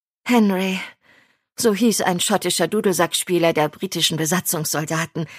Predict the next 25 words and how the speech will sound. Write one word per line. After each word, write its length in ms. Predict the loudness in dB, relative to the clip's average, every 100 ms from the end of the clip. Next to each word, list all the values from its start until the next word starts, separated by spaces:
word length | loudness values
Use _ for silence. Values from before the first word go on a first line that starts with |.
| -20 -14
der 160 | -10 -6
wohl 100 | -2
ein 140 | -2
Auge 340 | 0 2 4 2
auf 120 | 0
mich 180 | -6 -4
geworfen 500 | -4 -4 -4 -4 -4
hatte. 280 | -2 -4 -6 -20 -20 _ _ _ -6 0
Heinrich 480 | 2 2 -2 -2 -2
hat 160 | -4
mich 240 | -6 -8 -2
vom 180 | -2 0
ersten 380 | 0 0 2 4
Moment 400 | 4 4 2 2
an 180 | 0
ihn 200 | 0 -4
erinnert. 580 | -2 -2 -2 -6 -10 -18 -20 -20 -20 _ _
Aber 240 | -2 2 2
das 180 | 2
darfst 300 | 4 2 2
du 40 | -4
ihm 120 | 0
natürlich 420 | 0 0 -2 0
niemals 380 | 4 6 4 2
verraten.“ 680 | -4 2 4 4 2 -10